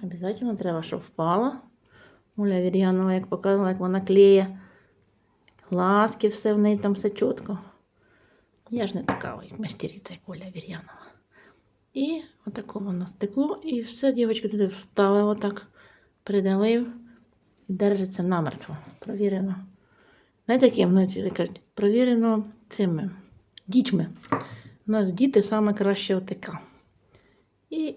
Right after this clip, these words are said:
друге око. І вставила.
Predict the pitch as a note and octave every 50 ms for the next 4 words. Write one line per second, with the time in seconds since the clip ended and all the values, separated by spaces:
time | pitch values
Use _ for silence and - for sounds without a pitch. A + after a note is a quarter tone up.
0 | - - A3 G#3 G3+ G#3 E3+ F#3 F#3 F#3+ G3+ - - - G3+ F#3+ - - - -
1 | _ _ _ _ _ _ _ _ _ _ _ _ _ _ _ _ _ _ _ _
2 | _ _ _ _ _ _ _ _ _ _ _ _ C4+ C4+ C#4 - - - - -
3 | - - - F3 F#3+ F#3 F3+ F3+